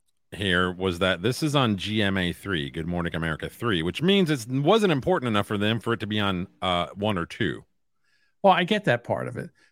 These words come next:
Speaker 2: But, uh, so he, so this lady on the left, this blonde-haired white lady, uh, she's like the, the Jew in the concentration camps who says, "Oh, no, the showers are fine. We should just go in. We'll get cleaned up and there's no problem."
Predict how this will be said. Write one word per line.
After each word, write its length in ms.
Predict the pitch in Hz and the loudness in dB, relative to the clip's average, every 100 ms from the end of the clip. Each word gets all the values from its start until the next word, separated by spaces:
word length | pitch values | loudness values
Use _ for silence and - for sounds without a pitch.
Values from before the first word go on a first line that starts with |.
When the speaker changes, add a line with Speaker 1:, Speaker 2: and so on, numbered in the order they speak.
| _ | _
Speaker 2:
But, 320 | 208 185 - _ 175 165 - | 6 6 4 _ -6 -6 2
uh, 240 | 170 - | 2 4
so 200 | - 233 | 0 0
he, 200 | 190 247 - | 2 0 -2
so 160 | - | -2
this 280 | 214 285 - | 0 2 0
lady 460 | 202 151 190 208 196 | -4 2 4 6 6
on 160 | 175 160 | 6 6
the 80 | |
left, 640 | 131 131 143 117 - - 131 | 4 6 4 4 -2 -6 -2
this 160 | 139 | -2
blonde-haired 720 | - 151 156 156 143 143 139 120 | 2 4 4 4 2 2 2 2
white 280 | 131 143 120 | 4 2 0
lady, 480 | 98 90 101 120 - - _ _ _ _ - | -6 -4 -2 -2 -6 -20 _ _ _ _ -8
uh, 60 | - - 247 165 | -8 -10 -12 -8
she's 360 | - 269 294 | -4 -4 0
like 220 | 269 240 | 0 2
the, 500 | 220 202 196 185 175 - 156 180 156 | 6 8 8 8 4 2 -4 -2 6
the 120 | 165 | 6
Jew 540 | 131 160 220 208 170 | 6 4 6 6 6
in 120 | 156 147 | 6 6
the 320 | 147 143 135 | 6 4 4
concentration 640 | - 180 175 160 185 175 151 | 2 2 2 2 2 2 2
camps 280 | 147 135 | 2 2
who 60 | 156 | 0
says, 180 | 170 208 | -2 0
"Oh, 140 | 370 415 | 0 2
no, 160 | 427 | 2
the 80 | 392 | 0
showers 480 | - 339 320 339 - | 0 0 2 2 0
are 60 | 370 | -2
fine. 640 | - 330 359 381 330 131 - - | 2 4 4 2 0 -2 -8 0
We 100 | 277 | 2
should 160 | 254 302 | 2 2
just 240 | 311 262 | 0 2
go 180 | 320 302 | 2 4
in. 120 | 320 | 4
We'll 140 | 294 254 | 4 4
get 180 | 254 233 | 2 0
cleaned 320 | 247 269 262 | 2 4 6
up 160 | 277 285 | 4 4
and 80 | |
there's 140 | 285 233 | 2 4
no 160 | 302 | 2
problem." 560 | 294 330 294 302 269 127 | 4 4 6 4 2 0